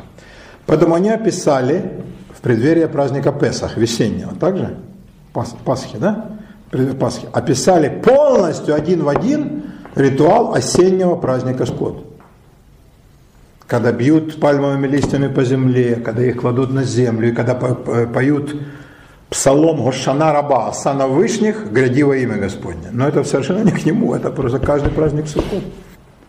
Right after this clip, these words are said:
Такие дела. Я думаю, что эпизода знаменитого с изгнанием торгующих из храма, конечно, не могло быть, потому что ни один источник этого не фиксирует. Ну, как вы полагаете, если это было?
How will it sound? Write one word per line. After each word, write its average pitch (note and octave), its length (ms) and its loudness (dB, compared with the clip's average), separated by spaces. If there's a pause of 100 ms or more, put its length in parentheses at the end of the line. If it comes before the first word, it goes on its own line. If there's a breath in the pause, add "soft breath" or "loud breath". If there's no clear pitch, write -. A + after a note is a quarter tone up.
(760 loud breath)
Такие - 220 -14
дела. F#2 320 -12 (960 loud breath)
Я C#3+ 180 2
думаю, G3 300 4
что D#3+ 180 0
эпизода D3+ 600 2
знаменитого C3+ 680 0
с - 120 -4
изгнанием B2+ 560 2
торгующих B2 580 0
из - 80 -4
храма, A#2 300 -2
конечно, A2 240 -2
не A2+ 120 2
могло A#2 320 0
быть, E3+ 220 0
потому C#3+ 180 -8
что - 100 -8
ни D#3 280 0
один D3+ 320 -2
источник A#2+ 520 -10
этого A2+ 180 -14
не A2 120 -12
фиксирует. - 500 -12
Ну, D#3 80 -2
как A3 140 0
вы A3+ 80 2
полагаете, C#3 420 0
если C#3 180 -4
это C3 160 -4
было? A2+ 480 -4